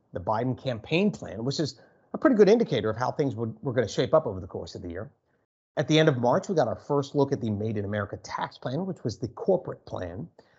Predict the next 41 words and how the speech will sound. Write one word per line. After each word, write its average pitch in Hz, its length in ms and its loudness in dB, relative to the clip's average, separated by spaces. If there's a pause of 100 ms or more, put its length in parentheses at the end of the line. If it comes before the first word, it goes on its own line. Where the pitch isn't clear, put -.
(140)
By 151 140 8
the 165 160 10
end 190 120 8
of 139 80 4
April, 160 360 6
we 143 120 0
had 117 200 -2
the 117 80 -2
American 110 340 -2 (140)
Family 180 480 0
Plan, 98 400 -4
which 165 160 -2
was 101 100 -2
the 98 120 0
individual 117 340 4
plan. 87 360 -6 (460)
And 285 100 6
the 285 60 10
combination 233 640 4
of 123 80 0
these 120 160 0
two 147 160 0
things 135 260 0
gave - 200 6
us - 120 -2
a 160 60 4
good 147 280 4
outline 135 440 -2 (300)
of 143 80 -4
the 147 80 2
fullness - 640 2 (180)
of 127 80 -4
the 117 80 0
Biden 123 260 2
tax 107 240 2
plan 104 260 -2
that 123 80 -2
we 160 140 2
would 175 140 0
talk 117 240 -2
about 98 360 -2